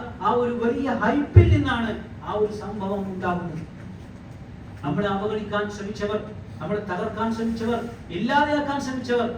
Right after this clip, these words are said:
അവരുടെയൊക്കെ മുമ്പിൽ തലയുയർത്തി നിർത്താൻ നമ്മെ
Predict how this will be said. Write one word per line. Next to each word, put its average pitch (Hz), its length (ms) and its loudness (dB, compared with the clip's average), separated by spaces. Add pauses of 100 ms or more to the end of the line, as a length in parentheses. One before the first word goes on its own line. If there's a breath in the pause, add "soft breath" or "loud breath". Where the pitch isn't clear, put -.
(260)
അവരുടെയൊക്കെ 226 480 2
മുമ്പിൽ 226 460 -2
തലയുയർത്തി 247 560 -2
നിർത്താൻ 240 600 0 (160)
നമ്മെ 269 560 0